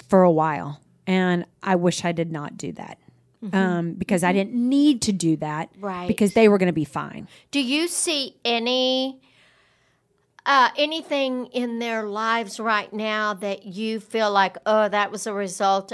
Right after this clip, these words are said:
Speaker 2: of
Speaker 1: The enabling?
Speaker 2: of me not, of getting my divorce"? Do you see any residual effect on them now?
Speaker 1: I don't.
Speaker 2: Yeah.
Speaker 1: And I can't believe that I'm saying that,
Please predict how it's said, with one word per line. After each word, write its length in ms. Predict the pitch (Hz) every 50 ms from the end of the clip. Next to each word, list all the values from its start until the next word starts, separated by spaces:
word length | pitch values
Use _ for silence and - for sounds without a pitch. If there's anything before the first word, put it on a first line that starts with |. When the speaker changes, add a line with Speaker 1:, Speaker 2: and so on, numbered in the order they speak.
| - -
Speaker 2:
of 360 | 208 196 196 190 185 170 175 - - _ _ _ _ -
Speaker 1:
The 100 | 185 175
enabling? 560 | 175 170 170 170 - 180 196 214 233 233 - - -
Speaker 2:
of 280 | - 220 220 214 185 185
me 200 | 214 214 208 214
not, 400 | 214 208 202 202 196 196 - - - 175 - _ _ _ _ _ _ - -
of 180 | - 202 - -
getting 300 | - 208 214 208 190 185
my 160 | 185 180 180
divorce"? 840 | 170 165 151 165 165 170 165 - - - - - - - - - _ _ _ _ - _ _ -
Do 80 | - 208
you 120 | 208 214 202
see 260 | - - 226 - -
any 180 | 226 220 226 208
residual 800 | 190 208 208 190 165 175 214 214 190 170 214 208 208 202 196 190
effect 440 | 190 190 - 214 202 202 - - 208
on 240 | 190 190 185 185
them 260 | 185 190 185 185 185 185
now? 380 | 185 185 185 185 208 220 214 _ -
Speaker 1:
I 120 | - - 156 -
don't. 380 | - 160 135 139 - - - - -
Speaker 2:
Yeah. 220 | 190 190 190 185 185 _ _ _ _ _ _ _ _ _ _ _ _ _ _ -
Speaker 1:
And 120 | 190 170
I 100 | 160 165
can't 280 | - - 202 208 175 -
believe 360 | 185 180 185 180 180 160 156
that 120 | - 156
I'm 140 | 165 156 156
saying 400 | - - - 175 165 165 180 190
that, 380 | 190 202 214 208 - - -